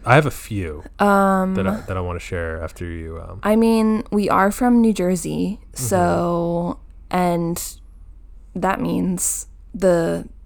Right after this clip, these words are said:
Speaker 2: weird New Jersey, like, weird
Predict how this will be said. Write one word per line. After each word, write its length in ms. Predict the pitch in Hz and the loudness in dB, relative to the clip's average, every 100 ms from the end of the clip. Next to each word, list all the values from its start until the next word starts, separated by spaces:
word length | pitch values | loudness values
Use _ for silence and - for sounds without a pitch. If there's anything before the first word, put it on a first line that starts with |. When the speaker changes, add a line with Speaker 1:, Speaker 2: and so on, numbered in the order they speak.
| - - - - | -20 -20 -20 -10
Speaker 2:
weird 320 | 185 202 190 | 0 2 4
New 140 | 185 175 | 2 2
Jersey, 640 | 180 180 170 160 160 180 - - - - - | 2 0 0 -4 -6 -10 -14 -20 -20 -20 -8
like, 300 | 170 160 - - | -6 -6 -6 -6
weird 680 | 185 180 180 175 160 185 | 0 2 2 2 0 -4